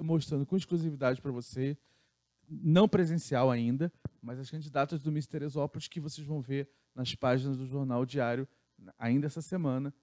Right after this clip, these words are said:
na coluna do Luiz Costa. Vamos ver aqui? Vamos mostrar. Aqui está a Maria Eduarda, que é a Miss Alto. É um trabalho feito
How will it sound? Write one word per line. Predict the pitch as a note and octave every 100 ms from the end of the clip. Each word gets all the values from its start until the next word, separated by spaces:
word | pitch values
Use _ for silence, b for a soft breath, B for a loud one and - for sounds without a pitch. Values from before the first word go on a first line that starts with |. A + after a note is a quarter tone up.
| -
na | C3+
coluna | C#3+ B2 A#2+
do | A#2
Luiz | A#2+ -
Costa. | - - -
Vamos | A2+ B2+ A#2
ver | C3
aqui? | B2+ - G#3+ - _ _ _ _ -
Vamos | A#2+
mostrar. | B2+ C3 B2+ F#2+
Aqui | - A#2+ D#3
está | C#3+ - B2+ D3+ b b _
a | -
Maria | C3 B2
Eduarda, | B2 A#2+ A#2+ A#2+
que | -
é | A#2+
a |
Miss | A2+ D3 D3 - -
Alto. | G#2 F#2 D3 _ - - _ _ _
É | A2
um | A2+
trabalho | A#2+ G#2 A2 A#2
feito | - A2+ A2